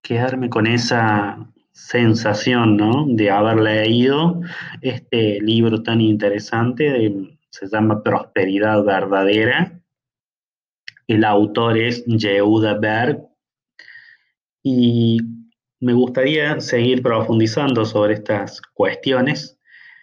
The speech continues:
y si tenés ganas de comunicarte conmigo, eh,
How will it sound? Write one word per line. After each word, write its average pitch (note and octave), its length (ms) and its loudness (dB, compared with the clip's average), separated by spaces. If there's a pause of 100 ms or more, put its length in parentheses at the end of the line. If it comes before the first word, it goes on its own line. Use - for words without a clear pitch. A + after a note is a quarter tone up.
(280)
y A2+ 360 0 (680)
si A#2+ 320 -10
tenés E3+ 540 -2
ganas D3 320 -2
de C3 100 -2
comunicarte B2+ 760 2
conmigo, D#3 880 0
eh, G#2+ 380 -2